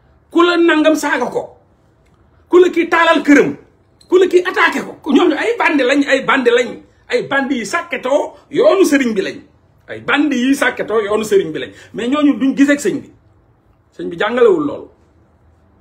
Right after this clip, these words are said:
Jàngalewul loolu. Sept tonnes cinq cents. Amul fenn fu mu ci bind. Ku ma manqué res-, nee na dem na ba ne buñ may waxtaanee, fuñ may waxtaanee te xamuñu ma.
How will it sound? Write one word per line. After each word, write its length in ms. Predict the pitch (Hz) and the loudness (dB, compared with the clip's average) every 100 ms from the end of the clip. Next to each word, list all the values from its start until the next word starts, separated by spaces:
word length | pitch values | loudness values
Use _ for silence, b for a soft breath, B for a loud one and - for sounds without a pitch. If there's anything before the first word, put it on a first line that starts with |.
| _ _ _ | _ _ _
Jàngalewul 420 | - 160 220 254 269 | -10 -4 0 0 0
loolu. 140 | - | 0
Sept 200 | - 294 | -2 -6
tonnes 140 | 320 294 | -2 -2
cinq 120 | 277 247 | -2 -4
cents. 140 | - - | -6 -6
Amul 200 | 285 254 | -4 -4
fenn 380 | - 269 311 320 - | -4 -4 -2 -2 0
fu 100 | 285 | 0
mu 80 | 285 | 0
ci 100 | 226 | -2
bind. 380 | 156 190 214 - _ _ _ _ _ _ _ _ - | -2 -2 -4 -12 _ _ _ _ _ _ _ _ -4
Ku 80 | 302 | 0
ma 80 | 285 | 2
manqué 280 | 269 262 285 | 2 2 -4
res-, 160 | 156 | -4
nee 300 | 180 262 339 | -4 0 2
na 80 | 294 | 2
dem 200 | 190 302 330 | 0 -2 -2
na 80 | |
ba 80 | - | -2
ne 100 | 247 254 - _ b b | -2 -4 -10 _ b b
buñ 260 | 165 320 339 | -2 0 2
may 160 | 339 302 | 2 2
waxtaanee, 800 | 285 294 - 233 214 190 165 - | 0 -2 -2 0 0 -4 -6 -10
fuñ 160 | - 294 339 | -4 -2 0
may 160 | 302 | 0
waxtaanee 640 | 285 277 - 247 220 196 180 | 0 -2 -2 -2 -2 -4 -8
te 80 | 185 | -8
xamuñu 400 | - 277 226 | -4 -2 -2
ma. 100 | 160 | -4